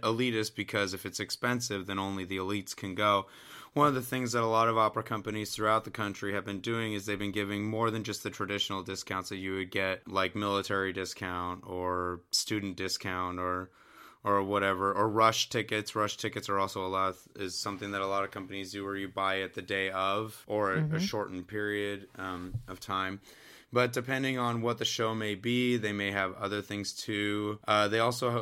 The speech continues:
Speaker 1: ha-, have a, a lot of companies are starting to have these groups. Like, for example, Seattle Opera has this thing called the Bravo Club, which is,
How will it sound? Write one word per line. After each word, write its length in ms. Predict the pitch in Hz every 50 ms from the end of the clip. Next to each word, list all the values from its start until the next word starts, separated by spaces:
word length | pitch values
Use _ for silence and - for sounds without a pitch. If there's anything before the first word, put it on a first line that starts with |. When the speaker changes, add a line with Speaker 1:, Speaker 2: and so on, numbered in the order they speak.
| - -
Speaker 1:
ha-, 60 | -
have 500 | 110 107 104 104 101 101 95 - - - _ -
a, 140 | - 104 107 - - _ _ - -
a 80 | 101
lot 220 | 104 110 113 123 135
of 100 | 120 -
companies 400 | 123 110 104 107 110 110 98 107
are 60 | 104
starting 320 | - - 107 104 104 101
to 400 | 101 101 101 101 98 98 98 92 - _ _ _ -
have 420 | 104 107 101 98 98 95 92 90
these 260 | 101 101 98 95 95
groups. 640 | - - 131 139 135 131 123 123 - - - - - _ - - _ _ _ _ _ _
Like, 360 | 110 110 110 107 - - - -
for 140 | - 123 120
example, 360 | 113 110 120 113 101 107 107
Seattle 320 | - 123 120 120 117 110
Opera 320 | 107 107 107 - 107 101 107
has 220 | 107 101 98 95
this 140 | 101 92 -
thing 140 | 107 101 95
called 160 | 98 98 92
the 40 | 95
Bravo 500 | 87 98 98 98 95 95 95 92 90 90
Club, 380 | 87 - - 92 92 92 87 95
which 240 | - 107 107 - -
is, 420 | 107 104 104 101 98 95 - -